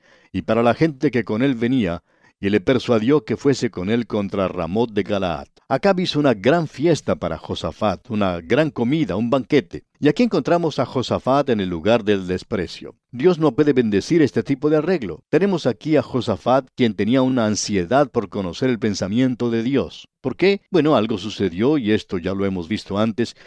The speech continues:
pero deseamos hacer resaltar algunas cosas. Leamos el versículo tres de este capítulo dieciocho del segundo libro de Crónicas. "Y dijo Acab, rey de Israel, a Josafat, rey de Judá, ¿quieres venir conmigo contra Ramot de Galaad?" Y él respondió,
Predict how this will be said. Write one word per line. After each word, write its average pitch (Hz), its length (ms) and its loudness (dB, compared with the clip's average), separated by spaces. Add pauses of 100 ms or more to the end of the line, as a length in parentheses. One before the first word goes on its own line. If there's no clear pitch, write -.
(240)
pero 127 160 4
deseamos 165 440 2
hacer 151 280 4
resaltar 127 460 0
algunas 104 340 -2
cosas. 78 480 -6 (140)
Leamos 160 320 2
el 131 80 2
versículo 110 500 -2
tres 120 300 -2
de 82 160 -4
este 90 180 -8
capítulo 87 480 -8
dieciocho 95 640 -4 (380)
del 92 260 -2
segundo 107 400 -2
libro 98 240 -2
de 82 120 -4
Crónicas. 73 640 -10 (320)
"Y 117 100 2
dijo 165 240 0
Acab, 120 380 0 (180)
rey 104 340 0
de 95 100 0
Israel, 85 500 -4
a 101 60 -4
Josafat, 101 640 -4
rey 101 200 -2
de 92 100 -2
Judá, 90 400 -4 (240)
¿quieres 90 300 -2
venir 92 260 -4
conmigo 101 460 -2
contra 92 340 -2
Ramot 85 360 -6
de 90 100 -6
Galaad?" 90 400 -4 (200)
Y 123 100 2
él 147 80 2
respondió, 110 680 0